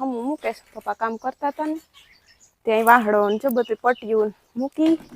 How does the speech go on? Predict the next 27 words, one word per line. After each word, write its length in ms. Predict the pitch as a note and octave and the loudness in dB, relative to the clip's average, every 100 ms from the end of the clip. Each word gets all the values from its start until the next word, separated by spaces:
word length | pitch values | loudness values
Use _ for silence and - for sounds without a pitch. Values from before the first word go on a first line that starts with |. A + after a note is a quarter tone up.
| - - - - - | -20 -20 -20 -20 -8
પછી 320 | - A#3+ G3+ G#3 | -2 -2 0 -2
સીવું 340 | C4 A#3+ A#3 | 0 0 0
મૂકવા 280 | C#4 - G#3+ | 0 0 0
ગયા. 220 | G#3 G#3+ | 0 -2
ત્યાં 260 | G#3 G#3+ A3+ | 0 -2 -2
મમ્મી 240 | A3+ A3 | 0 0
બધું 260 | G#3 B3 G#3 | -2 -2 -4
ઠેકાણે 400 | A#3+ B3 G#3+ G#3 | -8 -6 -6 -4
મૂકીએ, 420 | B3 - B3 B3 - - | -6 -4 -2 -2 -6 -4
મૂકે. 340 | C4 C#4 F3+ - | -2 -2 -6 -6
ઈ 80 | A#3+ | -4
કામ 260 | - G#3+ G#3 | 4 4 4
બધું 200 | G#3 G3+ | -4 -4
પૂરું 280 | C4 D4 C4+ | -2 0 0
થઈ 240 | C4+ C4 | 2 0
ગયું 220 | A#3 E4 - - - - - - - | 0 -4 -4 -16 -20 -20 -16 -16 -2
ને 80 | A#3+ | 0
ઘઉં 340 | B3 C#4 D#4 D#4+ | 2 6 6 6
ને 100 | D#4 | 4
જો 120 | E4+ | 4
તપવા 400 | E4 D4+ - D#4+ | 4 4 8 8
નાખી 340 | D#4 D4+ - | 8 2 0
દીધા, 360 | C4+ B3 B3+ D4 - - - | 2 4 6 4 2 -20 -2
તપવા 260 | B3+ - G#3+ | -2 2 4
મૂકી 280 | C4 D#4 | 4 4
દીધા 280 | G#3+ G3+ G3 | 2 2 6
ઓટે. 340 | G3+ A#3 A3+ | 6 6 4